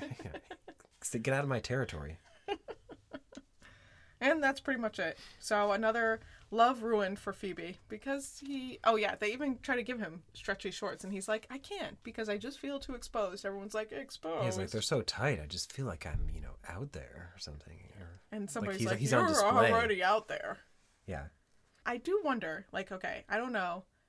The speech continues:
Speaker 2: if you'll even be able to answer this, but if you're a man and you've got shorts on, no underwear, wouldn't you be able to feel the cool breeze?
Speaker 1: Uh, yeah, I mean, eventually, or you'd, I mean, you would, you'd be conscious of,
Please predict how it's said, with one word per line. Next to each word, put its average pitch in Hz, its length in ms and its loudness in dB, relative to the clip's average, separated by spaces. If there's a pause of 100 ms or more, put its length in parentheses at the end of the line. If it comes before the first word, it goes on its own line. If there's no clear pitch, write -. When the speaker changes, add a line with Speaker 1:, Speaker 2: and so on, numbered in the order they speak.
(1080)
Speaker 2:
if 202 220 -6
you'll 185 260 -2
even 190 220 -8
be 180 80 -8
able 185 220 -2
to - 60 -6
answer 196 200 -6
this, - 220 -10
but - 260 4
if - 100 -10
you're 277 140 2
a 285 40 4
man 208 320 4
and - 640 -12
you've 175 120 -10
got 233 160 8
shorts 220 280 0
on, 208 240 2
no 208 160 0
underwear, 190 540 0
wouldn't 415 240 -4
you 381 100 -6
be 349 120 -2
able 330 160 -2
to 185 140 -6
feel 320 520 -2
the - 100 -8
cool 294 320 -2
breeze? 294 720 -6 (200)
Speaker 1:
Uh, 117 420 4
yeah, 208 160 8
I 190 40 6
mean, 160 360 2 (140)
eventually, 135 600 6
or 156 160 4
you'd, 165 380 0 (180)
I 156 60 -2
mean, 156 160 2
you 202 120 6
would, 131 420 4 (280)
you'd 175 140 4
be 165 120 4
conscious 135 720 2
of, 113 420 4